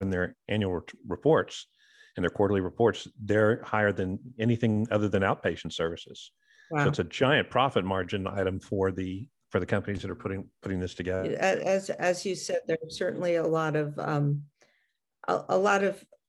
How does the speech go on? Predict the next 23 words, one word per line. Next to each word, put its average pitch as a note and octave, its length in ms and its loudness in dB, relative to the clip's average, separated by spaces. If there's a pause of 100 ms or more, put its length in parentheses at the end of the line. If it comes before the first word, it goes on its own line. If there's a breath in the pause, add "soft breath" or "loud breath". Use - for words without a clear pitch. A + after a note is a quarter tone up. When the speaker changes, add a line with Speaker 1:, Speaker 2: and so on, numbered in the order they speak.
(160)
Speaker 2:
industries F3+ 680 0
and D3+ 220 6
sub-industries D3+ 1200 0
feeding D3+ 380 0
at D3 140 -2
the C#3+ 80 -2
trough C#3+ 460 -2
of C#3+ 120 -4
American C#3+ 580 0
healthcare C#3+ 500 -4
at D3 120 -2
the - 60 -4
moment. D3 480 0
And C#3+ 360 0 (440 loud breath)
I D#3 80 0
think D#3 240 -2
the E3+ 80 -2
problem D3+ 480 0
is D3 260 -2 (800)
every F#3 220 0
time E3 440 -2 (200)
we D3+ 140 0
see, D3 560 -2